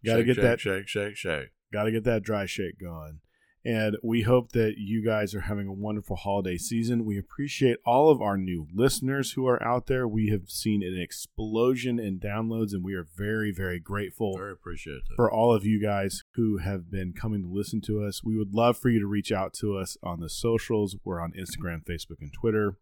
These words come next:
Speaker 1: The most active on Instagram. We are at Acquired Tastings on all of those except for Twitter, where we're at Acquired Tasting.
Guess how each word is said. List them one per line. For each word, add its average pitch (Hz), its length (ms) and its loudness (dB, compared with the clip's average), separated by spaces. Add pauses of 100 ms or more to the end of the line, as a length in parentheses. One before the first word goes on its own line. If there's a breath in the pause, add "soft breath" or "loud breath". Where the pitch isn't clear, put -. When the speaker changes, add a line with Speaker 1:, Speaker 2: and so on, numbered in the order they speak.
(140)
Speaker 1:
The 101 80 -6
most 90 220 -4
active 85 260 -6
on 85 160 -8
Instagram. 92 560 -6
We 80 80 -10
are 80 140 -10 (120)
at 85 160 -6
Acquired 80 540 -8
Tastings 113 720 -2 (560)
on 110 140 -4
all 113 240 -2
of 101 100 -6
those 104 320 -2
except 90 320 -10
for 87 80 -8
Twitter, 95 340 -6
where 87 220 -6
we're 85 180 -8
at 82 140 -10 (160)
Acquired 76 360 -8
Tasting. 92 560 -10